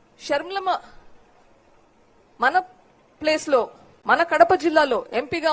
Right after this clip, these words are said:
ఉంటే మన ప్రజలకి చాలా అవసరం, ఆ, శ్రేయస్సు బాగైతాది అని చెప్పి ప్రయత్నించాడు. ఆయన చేయలేకపోయాడు. ఇప్పుడు ఆయన కోరిక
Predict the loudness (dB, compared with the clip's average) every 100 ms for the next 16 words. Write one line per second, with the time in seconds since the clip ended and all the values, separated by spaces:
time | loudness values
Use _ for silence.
0 | -2 -4 -6 -8 -12 _ -4 -2 -2 -4
1 | -4 -2 -6 -6 -14 -4 -2 0 -2 -2
2 | -4 -4 -6 -8 -8 -10 _ -20 _ -4
3 | -2 -2 -4 -8 -4 -2 -4 -6 -10 -12
4 | _ _ _ _ _ _ _ 2 4 4
5 | 2 0 0 -2 -2 -4 -6 -8 _ -2
6 | 0 0 -6 -4 -4 -4 _ _ _ _
7 | _ _ _ _ _ _ _ _ _ _
8 | _ _ _ _ _ -2 0 0 -2 0
9 | 2 0 -2 -4 0 0 0 -10 _ _
10 | _ _ _ _ _ _ _ _ _ _
11 | _ _ _ _ _ _ -14 -8 -6 -6
12 | -8 _ _ _ _ -2 -2 0 0 4
13 | 2 2